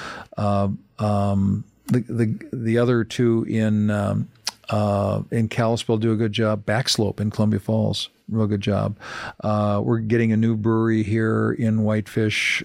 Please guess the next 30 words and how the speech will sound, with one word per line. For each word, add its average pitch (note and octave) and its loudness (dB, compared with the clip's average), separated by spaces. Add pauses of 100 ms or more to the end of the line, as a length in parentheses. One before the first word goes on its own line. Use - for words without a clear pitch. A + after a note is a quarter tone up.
Um, G#2 0 (200)
Jeremiah A#2 0
Johnson G#2+ 0
is G#2 0
going G#2+ 0
to G2+ -2
be G2+ -2
coming G#2+ 2
in, G#2 2
probably A#2 0
not A2 0
yet G#2+ 0
this G#2+ -2
year. G#2 2 (360)
When A#2+ 2
at A#2 0
the A2 0
site A#2 2
of G#2 2
the G#2+ 2
old G#2+ 0
Great G#2+ 0
Northern G#2+ 0
Brewing, G#2 0
they'll G#2 0
be G#2 0
coming G#2 0
in. G#2 0 (100)
And, G2+ 0
uh, G2+ 0